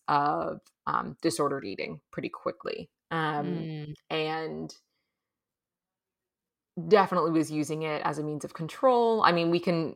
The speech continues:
Speaker 1: you know, psychologize, whatever, but it's clear she
Speaker 2: Right.
Speaker 1: had, she believed in fasting cures. She had very intense exercise regimens. Um, wouldn't really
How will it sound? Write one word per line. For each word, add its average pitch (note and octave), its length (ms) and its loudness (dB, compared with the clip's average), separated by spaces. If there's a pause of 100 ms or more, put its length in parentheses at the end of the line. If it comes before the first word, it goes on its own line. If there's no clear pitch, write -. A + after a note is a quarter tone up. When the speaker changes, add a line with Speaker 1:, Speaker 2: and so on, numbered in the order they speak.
(120)
Speaker 1:
you E3+ 80 2
know, D#3 120 2
psychologize, C#3+ 720 2
whatever, C#3+ 440 -2
but D3 300 0
it's - 400 -4 (120)
clear D#3+ 340 6
she D#3+ 160 -2
Speaker 2:
Right. - 20 -4
Speaker 1:
had, C3+ 560 2
she - 160 -4
believed C#3+ 300 -2
in C#3+ 100 -6
fasting F#3+ 440 4
cures. D#3 540 2
She C#3 540 -2
had D3+ 320 0 (140)
very D3+ 560 6
intense D3 360 -6
exercise C#3+ 540 -2
regimens. D3 680 -6 (600)
Um, D3+ 640 4 (460)
wouldn't D3 420 -2 (1080)
really D3 460 2